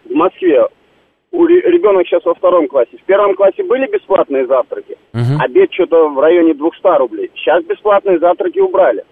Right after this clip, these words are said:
Speaker 2: Мгм.
Speaker 1: Как бы не все, ну, не все родители даже в Москве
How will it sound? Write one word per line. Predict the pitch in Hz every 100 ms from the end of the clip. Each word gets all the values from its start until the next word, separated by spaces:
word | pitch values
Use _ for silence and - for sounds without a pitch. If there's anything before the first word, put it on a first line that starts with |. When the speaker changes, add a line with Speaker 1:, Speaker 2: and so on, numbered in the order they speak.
| -
Speaker 2:
Мгм. | 123 151 165 _
Speaker 1:
Как | 127 110
бы |
не | 127 147
все, | - 226 202 185 -
ну, | 156
не | 139 131
все | - -
родители | 175 - 226 254 180 139
даже | 294 - 117
в |
Москве | 123 - - 185